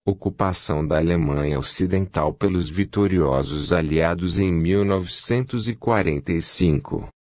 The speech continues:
Como ainda era incerto o futuro da fábrica, a mesma foi oferecida aos representantes de empresas automobilísticas britânicas, americanas e francesas. Todos a rejeitaram.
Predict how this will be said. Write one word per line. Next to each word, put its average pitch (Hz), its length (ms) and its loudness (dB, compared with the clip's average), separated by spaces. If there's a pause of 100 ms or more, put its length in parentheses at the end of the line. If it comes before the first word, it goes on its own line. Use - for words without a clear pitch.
(300)
Como 104 300 2
ainda 78 320 2
era 71 140 0
incerto 92 600 0
o 98 40 2
futuro 90 540 0
da 85 200 0
fábrica, - 800 -2 (220)
a 110 100 2
mesma 85 500 2
foi 131 300 2
oferecida 107 880 0
aos - 140 -4
representantes 95 1080 0
de 95 100 2
empresas 80 640 0
automobilísticas 87 1300 0
britânicas, 78 1040 -4 (220)
americanas 85 920 0
e 87 80 -2
francesas. - 960 -4 (440)
Todos 107 380 0
a 104 60 2
rejeitaram. 82 840 -2